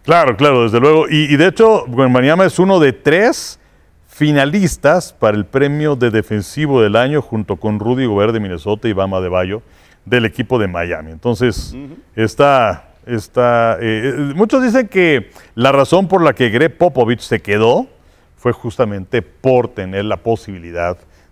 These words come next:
Speaker 1: de dirigir a Víctor Wembanyama.
Speaker 2: Pues sí, pues sí, puede, pueden regresar los, los momentos brillantes de San Antonio de, de hace,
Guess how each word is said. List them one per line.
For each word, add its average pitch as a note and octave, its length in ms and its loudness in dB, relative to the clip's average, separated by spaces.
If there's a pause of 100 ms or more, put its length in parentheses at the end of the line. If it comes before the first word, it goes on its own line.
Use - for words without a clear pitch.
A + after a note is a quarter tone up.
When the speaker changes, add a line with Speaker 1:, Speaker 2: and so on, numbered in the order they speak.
Speaker 1:
de A#2 200 -2
dirigir F#2+ 500 -10
a F2+ 60 -4
Víctor F2+ 300 -14
Wembanyama. D2+ 440 -20 (120)
Speaker 2:
Pues G#2+ 160 -4
sí, - 160 -12 (300)
pues B2+ 180 -4
sí, F#3 120 -14
puede, C3+ 380 -2
pueden C3+ 360 -2
regresar B2 560 -2 (380)
los, A#2 340 -2
los C3 180 0
momentos C#3+ 440 0
brillantes B2 580 -2
de A2 80 -6
San A2+ 220 -4
Antonio A#2 460 -4
de, G2 180 -6 (380)
de G#2 600 -4
hace, A2 560 -2